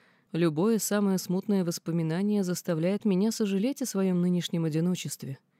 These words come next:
И какая же это радость вновь услыхать знакомый голос. «Право, вы не позволите себе оставить путника, не имеющего ни родных, ни близких», говорит Гэнзи, снова усаживаясь.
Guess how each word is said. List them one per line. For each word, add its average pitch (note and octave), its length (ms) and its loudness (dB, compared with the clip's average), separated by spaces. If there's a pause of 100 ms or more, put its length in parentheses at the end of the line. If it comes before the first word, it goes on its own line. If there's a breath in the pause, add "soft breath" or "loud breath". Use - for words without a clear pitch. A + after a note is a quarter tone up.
(140)
И E3 100 -2
какая E3+ 380 0
же E3 140 0
это D#3+ 240 0
радость F#3+ 480 -4 (360 soft breath)
вновь F3 360 2
услыхать B3 480 0
знакомый A3 460 2
голос. G3 520 -2 (560 soft breath)
«Право, E3 420 2 (200)
вы E3+ 180 4
не B3 100 4
позволите A#3 600 0
себе D#3 260 -2
оставить D3 460 -2
путника, F3+ 540 -2 (440 soft breath)
не G3+ 280 4
имеющего G#3+ 520 2
ни E3 140 2
родных, D#3 400 0
ни F3 100 2
близких», D3+ 580 -4 (280)
говорит D3+ 420 0
Гэнзи, G3 420 0 (360 soft breath)
снова A#3 340 2
усаживаясь. D3 880 -6